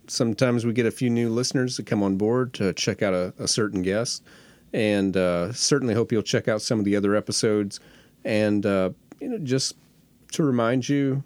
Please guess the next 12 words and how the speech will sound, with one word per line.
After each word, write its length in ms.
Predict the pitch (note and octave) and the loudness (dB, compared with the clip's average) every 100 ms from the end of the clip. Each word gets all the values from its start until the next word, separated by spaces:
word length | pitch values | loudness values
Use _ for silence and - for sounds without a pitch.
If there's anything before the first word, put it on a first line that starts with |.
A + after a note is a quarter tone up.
| _ - | _ -12
uh, 220 | - F2 G2+ | -6 -6 -4
this 200 | A#2+ C#3 | -2 -2
is 140 | G2+ | 0
not 340 | A2+ A2 - | 0 -2 -4
like 140 | A#2+ G2+ | -4 -2
a 80 | G2 | -2
chronological 720 | - A#2 A2 A2+ A#2+ - A2 | -2 0 0 -2 -2 -6 -6
series. 640 | - A2 A2 C3+ C#3+ - | -2 0 2 0 -2 -2
Each 260 | G#2 G2 - | -4 -4 -2
guest 320 | F2+ - F#2 | -2 -2 -6
is 160 | E2+ | -6
unique. 540 | F#2 G2+ D#3 E3+ - | -2 0 0 -2 -12